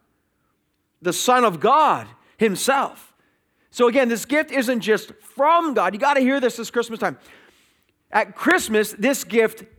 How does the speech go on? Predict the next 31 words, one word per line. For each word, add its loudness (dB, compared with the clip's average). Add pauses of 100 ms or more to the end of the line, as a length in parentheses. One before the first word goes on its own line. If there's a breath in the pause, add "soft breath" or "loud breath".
(280)
is 2 (320)
God 4
himself. -2 (560 soft breath)
The 0
gift 0
is -2
from 2
God, 2
but 0
more 2
importantly, -2
the -2
gift -2 (220)
is 2 (320 soft breath)
God. -4 (800)
So -4
today -2
and -6
tomorrow, -6
maybe -10
this -16
week, -10
it'll -18
be -10
like, -10
"Hey, -8
what'd -6
you -16
get -10
for -20
Christmas? -16